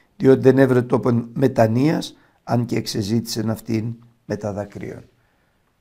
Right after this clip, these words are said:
Αν κλείσει η πόρτα της χάριτος, από εκεί και πέρα, όσο και να μετανοήσει ο άνθρωπος, θα ακουστεί η φωνή του Θεού, "Υπάγεται απ' εμού η εργαζόμενη την ανομία".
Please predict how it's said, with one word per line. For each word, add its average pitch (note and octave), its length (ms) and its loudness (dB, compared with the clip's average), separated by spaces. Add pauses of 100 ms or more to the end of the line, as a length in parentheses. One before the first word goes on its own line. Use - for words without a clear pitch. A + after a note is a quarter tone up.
(420)
Αν A#2 260 -6
κλείσει C#3+ 480 0
η A#2 60 -2
πόρτα B2+ 500 0
της - 220 -12
χάριτος, A#2+ 680 -6 (320)
από A#2 200 -10
εκεί A#2 80 -8
και - 120 -10
πέρα, A2 360 -2 (300)
όσο B2 320 -2
και A#2+ 140 -10
να G#2+ 120 -6
μετανοήσει G#2 720 -6
ο - 80 -6
άνθρωπος, - 560 -10 (1080)
θα - 100 -14
ακουστεί A#2+ 340 -8
η A#2+ 40 2
φωνή A2+ 280 -6
του - 140 -12
Θεού, A2+ 540 -8
"Υπάγεται A2 520 -6
απ' A2 140 -12
εμού G#2+ 220 -10
η A2 100 -8
εργαζόμενη G#2+ 580 -12
την - 200 -18
ανομία". - 500 -16